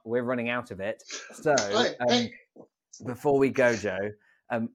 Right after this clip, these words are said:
Speaker 1: give me your, like, what's, uh, for anyone that's listened to this and thinking, "Yeah, I need to be letting go and so on," what's the,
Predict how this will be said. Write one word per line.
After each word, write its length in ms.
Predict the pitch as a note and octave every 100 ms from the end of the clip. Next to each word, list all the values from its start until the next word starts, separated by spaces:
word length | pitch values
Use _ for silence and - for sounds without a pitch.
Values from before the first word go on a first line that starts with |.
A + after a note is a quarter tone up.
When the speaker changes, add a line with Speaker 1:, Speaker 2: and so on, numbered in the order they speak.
| B2
Speaker 1:
give 140 | D3+
me 100 | D3+
your, 280 | D3 C#3 C3
like, 260 | B2 A#2+ -
what's, 280 | C#3+ D3+ - B2+
uh, 260 | B2 A#2+
for 160 | - D3
anyone 400 | D3+ C#3+ C3 B2+
that's 340 | A#2 - - -
listened 380 | D3 C#3+ D3
to 60 | -
this 280 | A#2+ A#2 A2+
and 100 | A2
thinking, 180 | G#2 A2
"Yeah, 160 | A#2 -
I 60 | A2+
need 160 | B2+
to 60 | B2
be 80 | C3
letting 240 | B2 A#2+
go 160 | A2+ A2
and 120 | G#2
so 100 | F#2+
on," 160 | F#2+ -
what's 180 | C3 -
the, 200 | B2+